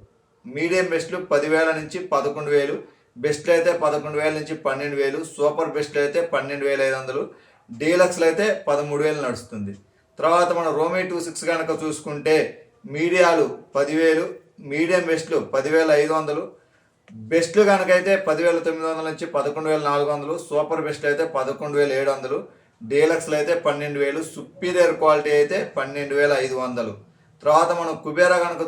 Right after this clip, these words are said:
చూసుకుంటే మార్కెట్ వచ్చేసి మీడియాలు పది వేల నుంచి పది వేల ఆరు వందలు, మీడియం బెస్ట్లు వచ్చేసి పదకొండు వేల నుంచి పదకొండు వేల ఏడు వందలు, బెస్ట్లు అయితే పన్నెండు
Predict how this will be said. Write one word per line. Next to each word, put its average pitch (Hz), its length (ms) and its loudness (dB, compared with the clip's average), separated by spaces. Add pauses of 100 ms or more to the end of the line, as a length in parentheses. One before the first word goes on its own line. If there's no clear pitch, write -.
చూసుకుంటే 156 480 -2 (180)
మార్కెట్ 160 420 0
వచ్చేసి 147 380 -2 (580)
మీడియాలు 175 360 2 (140)
పది 151 240 -2
వేల 175 240 4
నుంచి 175 200 -6 (120)
పది 170 200 -2
వేల 170 200 4
ఆరు 160 160 2
వందలు, 135 240 -6 (460)
మీడియం 175 320 -4
బెస్ట్లు 170 220 -6
వచ్చేసి 165 280 -6 (100)
పదకొండు 156 400 -2
వేల 160 220 2
నుంచి 156 160 -10 (100)
పదకొండు 156 380 -4
వేల 143 200 2
ఏడు 147 120 2
వందలు, 143 260 -4 (480)
బెస్ట్లు 151 320 0
అయితే 175 160 4 (140)
పన్నెండు 160 320 -4